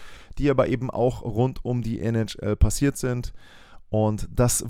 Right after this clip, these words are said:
wird es geben in einer News-Folge. Ich werde auch versuchen, Updates zu bringen.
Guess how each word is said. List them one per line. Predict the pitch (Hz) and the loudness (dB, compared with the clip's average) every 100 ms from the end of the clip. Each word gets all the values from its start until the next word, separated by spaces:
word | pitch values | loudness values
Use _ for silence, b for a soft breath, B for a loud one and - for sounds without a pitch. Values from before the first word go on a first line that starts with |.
| 101 | 10
wird | 170 180 | 10 10
es | 160 | 4
geben | - 160 160 | 4 4 4
in | 139 | 4
einer | 127 131 123 | 4 6 8
News-Folge. | 123 202 - 196 190 165 | 8 8 8 8 8 8
Ich | - | 10
werde | 143 | 10
auch | 143 | 10
versuchen, | - 135 151 156 151 147 - | 8 8 8 6 4 2 4
Updates | 156 - 165 160 - - - | 6 8 6 6 4 -2 -4
zu | - 151 | 0 4
bringen. | 110 131 185 208 208 | 6 8 10 8 6